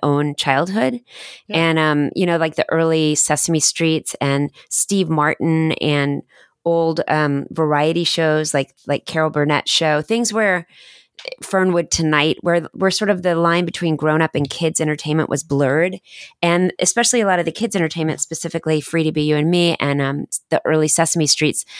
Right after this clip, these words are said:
Speaker 1: there was a lot of, um, like, parody of grown-up, oh,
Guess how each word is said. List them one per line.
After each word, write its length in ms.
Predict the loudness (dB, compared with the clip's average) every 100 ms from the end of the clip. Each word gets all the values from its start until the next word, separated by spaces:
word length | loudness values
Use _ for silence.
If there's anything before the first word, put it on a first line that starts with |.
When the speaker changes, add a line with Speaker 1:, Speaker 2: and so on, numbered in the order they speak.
| -14 -2
Speaker 1:
there 100 | 0
was 160 | 2
a 60 | 2
lot 240 | 2 2
of, 240 | 0 -2 -4 0
um, 480 | 2 2 0 -6 -12 _ _ _ -4
like, 280 | -2 -2 -8
parody 580 | -2 2 2 2 2 2
of 160 | 0 -2
grown-up, 420 | 0 0 0 -4 _ -8
oh, 200 | -6 -6